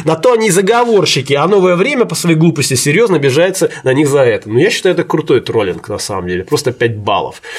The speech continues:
Вот. Э,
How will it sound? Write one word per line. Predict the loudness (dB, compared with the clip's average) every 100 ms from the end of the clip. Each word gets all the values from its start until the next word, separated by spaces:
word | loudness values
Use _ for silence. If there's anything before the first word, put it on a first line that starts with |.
| -12 -12 -8 -2
Вот. | 2 2 0 -4 -16 _ -20 -20 _ _ _ -14 -8 -6 -6 -8 -10 -14 _
Э, | -2 0 2 2